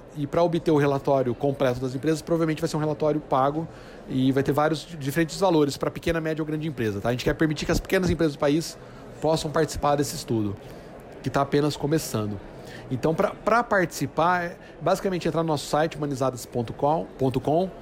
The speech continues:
se inscrever e participar da próxima edição que vai lan-, que a gente vai lançar no, no ano que vem. Então,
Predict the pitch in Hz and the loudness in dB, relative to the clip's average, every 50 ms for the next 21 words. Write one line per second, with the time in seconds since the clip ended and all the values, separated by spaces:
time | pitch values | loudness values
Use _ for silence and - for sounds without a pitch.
0 | - - - - - - - - - - - - 190 208 190 - - 190 160 151 | -16 -18 -16 -16 -16 -16 -16 -14 -10 -8 -2 0 2 2 0 0 2 4 4 4
1 | 139 113 117 143 156 175 185 190 180 - - - - - - - - 139 143 147 | 4 4 2 2 2 2 2 0 -4 -10 -16 -18 -18 -16 -16 -8 -2 2 2 4
2 | 151 151 151 151 156 151 151 - 156 147 - - - 151 156 151 151 139 143 151 | 6 6 6 6 4 4 2 2 0 0 0 0 2 2 2 2 2 0 0 -2
3 | 139 - - 147 143 160 160 156 160 160 156 151 - 147 147 143 - 156 156 143 | -2 0 -2 -2 0 2 2 2 2 0 -2 -2 -2 0 0 2 2 2 2 2
4 | - 160 160 156 - - - 170 170 170 160 151 160 175 170 - 196 143 135 110 | 2 0 0 -2 -6 -12 -12 -10 -6 0 2 2 2 2 2 0 2 2 2 0
5 | 104 95 - - - - - - - - - - - - - - - - 135 131 | 0 -4 -8 -14 -18 -16 -14 -14 -14 -14 -14 -16 -16 -16 -16 -12 -4 0 2 2
6 | 135 139 135 143 | 2 2 0 -2